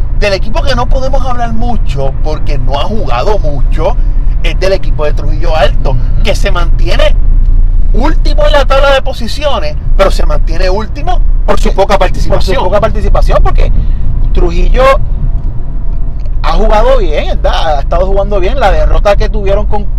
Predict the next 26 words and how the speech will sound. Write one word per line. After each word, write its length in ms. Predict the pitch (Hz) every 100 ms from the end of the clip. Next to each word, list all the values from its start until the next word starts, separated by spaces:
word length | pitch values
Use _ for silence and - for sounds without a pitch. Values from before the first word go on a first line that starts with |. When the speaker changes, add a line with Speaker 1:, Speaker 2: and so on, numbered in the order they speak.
| -
Speaker 2:
con 160 | 202 185
Corozal, 520 | 202 196 - 202 302 - -
a 120 | 175
pesar 280 | 180 175 170
de 80 | 190
ellos 140 | 185
ga-, 120 | 202 185
eh, 260 | 175 180 -
ganar 360 | 175 160 180
el 100 | 208 -
partido, 600 | 151 139 233 311 147 - - - - -
pues, 360 | 160 156 143 143 -
pues 200 | 151 139
le, 280 | 160 143 160
le 180 | 156 -
quita, 680 | 190 220 - 208 180 170 160
¿verdad? 380 | 151 - 196 196
Esos 180 | - -
tres 140 | -
puntitos 420 | - - - - -
que 100 | -
a 20 |
lo 100 | -
mejor 220 | - -
hubieran 280 | - - -
tenido. 440 | - - - 208